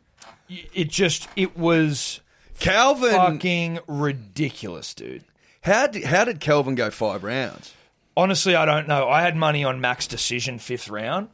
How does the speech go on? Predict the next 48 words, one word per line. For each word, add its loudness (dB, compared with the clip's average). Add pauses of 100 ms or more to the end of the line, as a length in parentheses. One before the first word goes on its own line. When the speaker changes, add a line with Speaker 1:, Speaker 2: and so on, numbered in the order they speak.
(140)
Speaker 1:
Would -10
have -8
won -6
a -8
decent -6
little -10
chunk -6
of -4
money -4
there, 0
and -2 (180)
it -4
should -2
have -4
been, -4
it -6
could 0
have -2
been -6
stopped -4
in -8
the -8
third -2
and -8
the -10
fourth. -12
It -16
could -6
have -8
been -14
stopped -14
in -20
the -14
second. -10
Like, -6
he -8
got, -2
I -8
think -4
he -2
got 0
three -4
ten -8
eight -6
rounds, -10
which -10
in, -8
like, -6